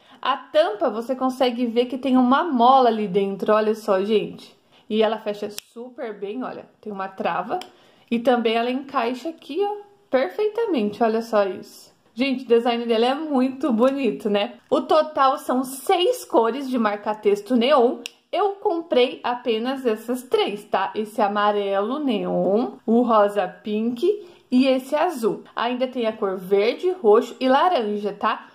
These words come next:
O preço dela custa em média de seis a oito reais. Vou deixar o link aqui na descrição do vídeo pra vocês conferirem, clicar nesse link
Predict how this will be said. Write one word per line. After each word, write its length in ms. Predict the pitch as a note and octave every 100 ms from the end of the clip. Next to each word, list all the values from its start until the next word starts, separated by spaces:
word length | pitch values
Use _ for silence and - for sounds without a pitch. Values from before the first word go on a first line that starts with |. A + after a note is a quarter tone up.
| -
O 140 | - E4
preço 400 | G4 G#4 G4+ C4
dela 380 | A3 A#3 A3+
custa 400 | A3 C4 C#4 -
em 20 | C#4+
média 340 | A#3 G3+ G#3
de 220 | F#3+ G#3+
seis 640 | G#3+ - A#3+ C4 F4+ - -
a 180 | C4+ C#4+
oito 360 | B3 C4 C4
reais. 500 | C#4+ D#4+ F4+ - - -
Vou 280 | A#3 B3 G4
deixar 400 | A#4 G#4 F#4+ E4+
o 80 | F#4
link 320 | E4 E4+ G#4
aqui 240 | E4 - D#4+
na 140 | C#4+
descrição 640 | B3+ C4 A#3+ C#4+ - C#4+ D#4
do 140 | D4
vídeo 300 | A3 A#3+ A#3
pra 180 | A#3 A3+
vocês 380 | G#3+ A#3 A#3 -
conferirem, 960 | B3 B3+ D#4+ - C4 G#3 A3 A3+ A3+
clicar 560 | D4+ D#4 D#4 - C#4+ D#4
nesse 260 | D4 -
link 340 | A3 A3 A3+